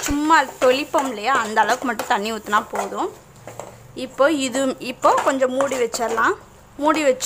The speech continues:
உடனே இன்னும் கொஞ்சம் நல்லா ஃப்ரை ஆகும். அப்போனா தான் கொஞ்சம் டேஸ்ட் நல்லா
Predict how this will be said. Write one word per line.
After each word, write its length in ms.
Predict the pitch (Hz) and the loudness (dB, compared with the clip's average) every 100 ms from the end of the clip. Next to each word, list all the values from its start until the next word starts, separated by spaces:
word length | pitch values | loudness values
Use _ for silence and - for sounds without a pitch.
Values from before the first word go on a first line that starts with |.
| 254 | -4
உடனே 160 | 240 285 440 | -2 -4 -2
இன்னும் 280 | 285 302 302 | -2 -2 -2
கொஞ்சம் 300 | 262 233 247 | -2 -2 -4
நல்லா 240 | 214 226 269 - | -2 2 2 2
ஃப்ரை 220 | 233 220 233 214 | -2 0 2 2
ஆகும். 340 | 196 226 359 - - - - - - - - | 2 2 0 0 -16 -14 -10 -6 -6 -6 -8
அப்போனா 280 | - 247 247 233 | -8 -8 -4 -2
தான் 140 | 294 | -2
கொஞ்சம் 260 | 277 233 226 233 | 0 -2 -2 -2
டேஸ்ட் 320 | 233 262 277 220 | -2 -2 -2 -2
நல்லா 220 | 214 | 0